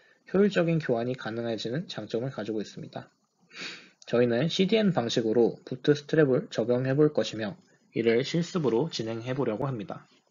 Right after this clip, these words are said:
그리고 부트스트랩이 제공하는 수많은 디자인들도 한번 보도록 하겠습니다.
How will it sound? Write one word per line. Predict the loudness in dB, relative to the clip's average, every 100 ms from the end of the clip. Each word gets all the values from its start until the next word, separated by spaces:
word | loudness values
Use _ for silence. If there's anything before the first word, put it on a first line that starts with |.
| _ _ _ _ _ _
그리고 | -2 0 2 2
부트스트랩이 | 0 -2 -4 -4 0 0 2 0
제공하는 | -2 -2 -2 -2 -4
수많은 | -2 0 2 2 0
디자인들도 | -2 -2 -2 -6 -4 -6 -8 _
한번 | -10 -4 -2 -2
보도록 | -2 -2 -2 -2
하겠습니다. | -6 -6 -12 -12 -18